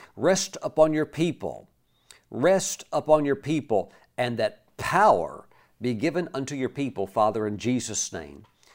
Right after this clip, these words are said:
Amen and amen. Praise God. Now, those of you that are going to mail in your tithes and offerings, please send them to Stephen Brooks International,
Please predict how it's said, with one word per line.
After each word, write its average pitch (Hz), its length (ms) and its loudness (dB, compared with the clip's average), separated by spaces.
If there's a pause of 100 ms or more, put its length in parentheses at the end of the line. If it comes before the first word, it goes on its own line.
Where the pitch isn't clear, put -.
(180)
Amen 101 520 2 (560)
and 165 180 0
amen. 95 440 -2 (160)
Praise 95 320 -4
God. - 280 -8 (320)
Now, 214 80 -2
those 196 260 4
of 131 100 -2
you 135 200 0
that 120 240 0
are 123 100 -2
going 127 260 0
to 120 200 -2
mail 127 400 0
in 127 120 0
your 104 140 -2
tithes 110 380 -6
and 107 80 -6
offerings, 101 420 -2
please - 280 -6
send 165 260 -4
them 107 180 -2
to 82 240 -12 (400)
Stephen 185 440 0
Brooks 135 300 -2
International, 120 920 -6